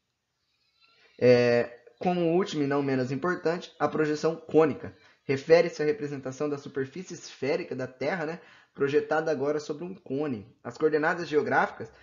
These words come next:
elas originam-se de um único ponto, os meridianos convergem para as regiões polares e os paralelos em contato com o cone apresentam maior deformações.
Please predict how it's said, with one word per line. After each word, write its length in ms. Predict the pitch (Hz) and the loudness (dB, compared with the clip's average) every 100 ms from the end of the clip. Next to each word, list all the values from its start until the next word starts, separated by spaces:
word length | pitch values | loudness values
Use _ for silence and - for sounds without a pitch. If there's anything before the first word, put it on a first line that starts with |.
| - - | -20 -6
elas 320 | 131 139 135 - | -2 -2 -4 -2
originam-se 880 | 165 170 131 175 220 214 196 190 151 | -2 -2 -4 -4 -2 -4 -6 -12 -10
de 140 | 156 | -8
um 100 | 165 | -6
único 320 | 196 214 226 | -6 -6 -8
ponto, 400 | - 151 151 - - _ | -2 0 0 -6 -20 _
os 100 | 127 | -10
meridianos 600 | 131 147 151 131 143 151 | 0 2 2 0 0 0
convergem 480 | 151 147 131 131 131 | -2 -2 -2 -4 -4
para 180 | 120 123 | -6 -4
as 120 | 120 | -4
regiões 320 | 120 117 117 | -8 -8 -10
polares 640 | - 165 160 123 165 233 - - - | -8 -6 -4 -2 -2 -6 -10 -20 -6
e 80 | - | -2
os 100 | 180 | -2
paralelos 680 | - 196 190 165 175 202 151 | 0 2 2 4 4 2 0
em 100 | 147 | -2
contato 480 | 151 139 135 156 - | -2 -2 -2 -2 -4
com 180 | 135 135 | -4 -4
o 100 | 127 | -2
cone 380 | 160 208 139 - - _ | 0 2 -2 -10 -20 _
apresentam 600 | 127 147 160 151 175 175 | -4 0 2 2 0 0
maior 340 | 170 165 185 | 2 4 6
deformações. 880 | 220 220 220 226 226 - 165 170 - | 6 6 2 -2 -4 -6 -6 -6 -10